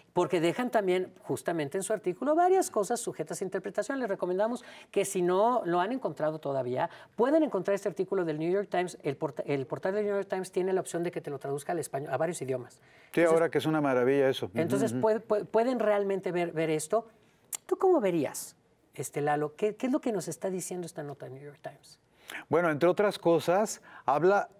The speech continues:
Speaker 2: ciertamente de eso, de las muchas espinas que rodean a este tema. Y el hecho de que Pegasus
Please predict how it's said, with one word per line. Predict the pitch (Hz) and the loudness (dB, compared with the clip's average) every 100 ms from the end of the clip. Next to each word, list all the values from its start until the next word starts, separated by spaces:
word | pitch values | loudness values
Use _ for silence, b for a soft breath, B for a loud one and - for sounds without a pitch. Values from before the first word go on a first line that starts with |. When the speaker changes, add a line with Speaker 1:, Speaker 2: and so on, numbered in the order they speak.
| _ _ | _ _
Speaker 2:
ciertamente | - - 175 202 202 185 175 170 180 185 185 | -8 2 4 4 2 2 2 2 4 4 4
de | - 127 127 123 120 120 117 113 113 - | 2 2 4 4 4 6 6 4 2 0
eso, | 151 143 - 120 - B B B | 2 2 2 0 0 B B B
de | 120 123 123 120 120 104 - | 0 4 6 4 4 0 -4
las | 120 123 120 120 120 113 - | 0 2 4 4 2 0 -2
muchas | 120 135 202 - 247 - | 0 2 2 2 0 0
espinas | 151 - - 170 180 175 180 285 254 - - B B B B | -2 -4 -4 0 2 4 4 4 2 -4 -8 B B B B
que | 139 127 | 2 2
rodean | 127 123 139 143 151 208 - | 4 4 6 6 4 2 0
a | - 120 120 120 | 0 2 4 2
este | 120 147 | 0 -2
tema. | 123 123 113 95 - b b b _ - | 0 0 0 -4 -10 b b b _ -6
Y | 143 127 123 120 117 120 120 117 | -2 0 2 2 2 2 2 2
el | 127 | 4
hecho | 147 160 - 180 | 4 4 2 4
de | 143 | 2
que | - 113 104 | 2 0 0
Pegasus | - 117 120 131 - 117 - | 2 2 4 2 0 -4 -4